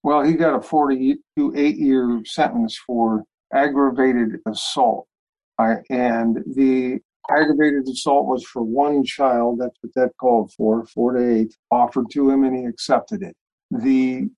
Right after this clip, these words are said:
conspiracy to commit aggravated ass-, assault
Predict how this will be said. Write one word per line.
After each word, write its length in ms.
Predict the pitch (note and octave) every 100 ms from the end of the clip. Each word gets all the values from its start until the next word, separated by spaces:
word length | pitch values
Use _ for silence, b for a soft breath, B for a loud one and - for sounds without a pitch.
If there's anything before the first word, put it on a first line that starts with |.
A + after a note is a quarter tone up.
| _ -
conspiracy 1160 | - C3 - - - - G3 C4 C4 - B2+ A2+
to 120 | -
commit 340 | - B2+ A#2+
aggravated 640 | A2+ G#2+ G#2+ G#2+ G#2+ G2+ G2+
ass-, 280 | G2+ - A2 -
assault 500 | - - G2+ G2+